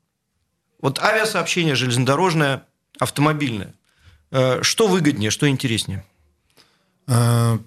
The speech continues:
Speaker 2: зависит от того, как ты едешь, куда ты едешь и в каком составе. Вот я вот часто путешествую с семьёй, у нас много детей, и для семейных поездок однозначно самый экономичный, наверно, самый удобный путь, если ты едешь в Москву или куда-то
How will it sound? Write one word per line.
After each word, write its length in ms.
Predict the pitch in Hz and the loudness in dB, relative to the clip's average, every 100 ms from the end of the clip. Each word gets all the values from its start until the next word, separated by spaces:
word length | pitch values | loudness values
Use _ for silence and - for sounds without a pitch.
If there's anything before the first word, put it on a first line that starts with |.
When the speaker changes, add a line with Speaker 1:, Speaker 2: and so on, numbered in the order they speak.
| _ 175 | _ -6
Speaker 2:
зависит 440 | 139 139 190 - | 0 2 2 0
от 100 | 160 | -2
того, 260 | - 156 160 | 0 0 0
как 180 | 170 165 | 0 -2
ты 120 | 156 | -2
едешь, 340 | 147 139 131 - | 0 2 2 0
куда 280 | 143 147 | 0 0
ты 100 | 147 127 | 0 -4
едешь 320 | 127 113 - | -2 -2 -2
и 20 | |
в 80 | - | -2
каком 260 | 123 143 139 | -2 0 2
составе. 600 | 131 - 123 107 107 104 | 0 0 0 2 0 -2
Вот 260 | 110 - | -4 -4
я 180 | 110 127 | 0 0
вот 140 | 131 | 0
часто 260 | - 139 - | 0 -2 -2
путешествую 640 | 131 123 - 139 - 120 | -8 -4 0 0 0 -2
с 60 | 113 | 0
семьёй, 340 | - 131 170 | 2 2 4
у 40 | 165 | 4
нас 200 | 123 - | 2 2
много 240 | 123 113 | 0 0
детей, 460 | 107 113 165 165 143 | -4 -2 2 2 2
и 400 | 120 117 113 110 | 2 2 2 2
для 160 | 101 113 | 2 0
семейных 460 | - 131 139 120 | 2 2 2 0
поездок 420 | 123 135 147 120 | 0 0 0 -2
однозначно 800 | 113 107 113 127 139 - 113 110 | -2 -2 0 0 0 -2 -2 -2
самый 340 | - 117 113 107 | -2 0 0 0
экономичный, 540 | 110 107 120 131 113 | -2 0 0 0 -2
наверно, 240 | 104 104 | 0 -2
самый 360 | 104 117 110 107 | -2 0 0 0
удобный 420 | 104 113 104 101 | 0 0 0 -4
путь, 280 | 95 143 156 | -2 -2 -2
если 200 | 104 - | -4 -6
ты 80 | 104 | -4
едешь 260 | 104 98 - | -2 -2 -2
в 20 | |
Москву 360 | 107 104 - 147 | -2 -2 0 2
или 100 | 110 | 2
куда-то 680 | 107 107 101 - 101 98 | 2 0 0 -4 -4 -6